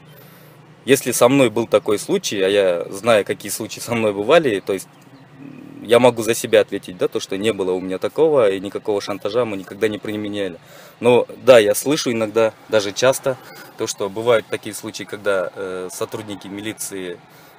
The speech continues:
э, пугают своих водителей, но это мне объясняли как. Э, они просто, э, используют, да, как инструмент наше телевидение, чтобы они подчинились, то есть не буянили, а подчинились приказам, да.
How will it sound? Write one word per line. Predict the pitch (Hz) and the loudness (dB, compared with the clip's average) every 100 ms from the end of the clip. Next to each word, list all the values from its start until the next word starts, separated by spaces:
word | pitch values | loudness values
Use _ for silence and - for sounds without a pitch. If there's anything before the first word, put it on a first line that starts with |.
| - | -14
э, | 92 87 87 | -10 -10 -10
пугают | - 117 113 - | -4 0 0 0
своих | 110 95 98 | -6 -6 -6
водителей, | 113 160 135 120 | -6 -8 -10 -8
но | 110 | -4
это | 117 110 98 - - | -2 -2 -2 -4 -10
мне | 110 113 | -4 -4
объясняли | 110 104 110 107 | -4 -8 -8 -6
как. | 104 90 - - - - - | -4 -6 -8 -20 -20 -20 -16
Э, | 90 92 90 90 90 90 - - - - - - | -8 -6 -4 -6 -8 -12 -18 -20 -20 -20 -10 -2
они | 127 131 | 0 0
просто, | 127 123 117 107 - | -2 -2 0 0 -2
э, | 104 98 101 98 101 | -4 -2 -4 -6 -8
используют, | 117 143 135 110 101 | -4 0 0 -2 0
да, | 110 101 | 2 2
как | 104 - | 0 -6
инструмент | 107 - 110 113 160 175 - - - | -12 -10 -8 -6 -6 -8 -16 -18 -10
наше | 104 101 | -10 -10
телевидение, | - 98 101 95 98 90 90 | -10 -10 -10 -12 -10 -12 -12
чтобы | - - 120 110 - | -8 -6 -2 -2 -2
они | 113 131 | -2 -4
подчинились, | 135 120 - 127 117 92 - | 0 -2 -2 -6 -6 -8 -10
то | 95 | -12
есть | 92 - - | -12 -18 -10
не | 113 | -8
буянили, | 101 110 165 156 131 113 | -6 -2 -2 -2 -4 -2
а | 95 92 - | -2 -4 -8
подчинились | 107 - 120 107 | -12 -12 -12 -14
приказам, | - 110 110 92 87 | -14 -6 -4 -4 -6
да. | 92 | -10